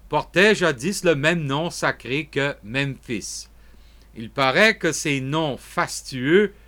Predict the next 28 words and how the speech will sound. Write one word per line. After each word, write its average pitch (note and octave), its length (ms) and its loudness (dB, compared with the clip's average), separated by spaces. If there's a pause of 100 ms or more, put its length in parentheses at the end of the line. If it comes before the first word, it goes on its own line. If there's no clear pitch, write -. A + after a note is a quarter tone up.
(420)
furent A#3 380 2
à C#3+ 100 0
la C#3 160 0
mode F#3+ 420 2
en C#3 320 0
Nubie, A#2+ 400 -6 (380)
puisque D#3+ 320 -4
les F#3 360 4
inscriptions D#3+ 800 -4 (100)
hiéroglyphiques B2+ 1000 -6 (300)
m'ont A#2+ 320 -8
appris, G3+ 600 -4
par G#2+ 160 -8
exemple, F#3 540 -2 (440)
que E3 300 2
Deri D#3+ 600 0 (340)
avait B2 300 -2
le B2 140 0
même G3+ 360 -4
nom F#3+ 220 0
que F3 160 -4
la E3 200 0
fameuse F#3 760 -2
Héliopolis E3+ 960 0
d'Égypte, C3+ 600 -6 (560)
demeure D3 460 0
du D3+ 160 -6
soleil, C#3+ 540 0